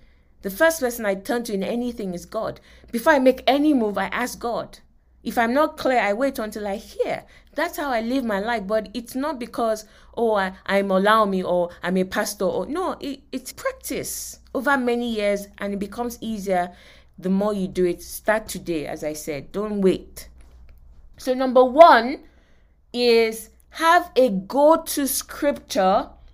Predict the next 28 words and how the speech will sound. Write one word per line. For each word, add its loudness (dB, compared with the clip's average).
that 4
defines 2
your 4
life 4
and 0
will -2
automatically -2
give 0
you -2
comfort -8
regardless -2
of -2
what -2
the -12
situation -6
is. -10
One 8
scripture, -2
not 0
fifty, -10
not 4
even 2
two. -6
One 6
scripture. -4
The -2
same 0
way -2